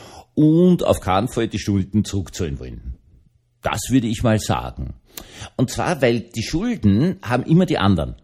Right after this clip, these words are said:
Das ist ganz spannend. Also die Schulden haben immer die anderen. Die, die keine Kinder haben, sagen, das Schulsystem ist viel zu teuer. Die, die arbeiten und Kinder haben, sagen, diese Dreckschweine, die keine Kinder haben, die zahlen ja nichts fürs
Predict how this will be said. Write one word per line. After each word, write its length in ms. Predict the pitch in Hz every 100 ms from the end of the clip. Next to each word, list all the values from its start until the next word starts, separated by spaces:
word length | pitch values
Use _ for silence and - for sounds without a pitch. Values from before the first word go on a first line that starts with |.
| _ _ _ _ _
Das 120 | - 110
ist 80 |
ganz 200 | - 175
spannend. 480 | - - 104 85 -
Also 160 | 80 90
die 80 | 85
Schulden 560 | - 180 214 180 147
haben 300 | 90 98 101
immer 280 | - 127 127
die 140 | 120
anderen. 320 | - 85 67 67 _ - - - - - - _ _ _ _
Die, 140 | - 143
die 140 | 110
keine 260 | - - 156
Kinder 380 | - 175 175 156
haben, 180 | 139
sagen, 680 | 139 127 110 139 139 139 127 -
das 100 | 95
Schulsystem 560 | - 127 117 101 95 85
ist 140 | 85
viel 140 | - -
zu 120 | -
teuer. 480 | - 73 55 50 - - - - - - _ 139
Die, 340 | 160 156 -
die 240 | 123 110
arbeiten 480 | 98 143 123 - 92
und 220 | - 92
Kinder 440 | - 110 113 110 113
haben, 380 | 120 156 175 170
sagen, 600 | - 117 127 135 - _
diese 300 | 117 110 107
Dreckschweine, 600 | 98 92 92 - 104 107
die 100 | -
keine 340 | 76 82 98 120
Kinder 380 | - 139 131
haben, 200 | 104 107
die 140 | 110 107
zahlen 320 | - 80 98
ja 80 | 104
nichts 380 | 104 101 - 104
fürs 260 | 101 98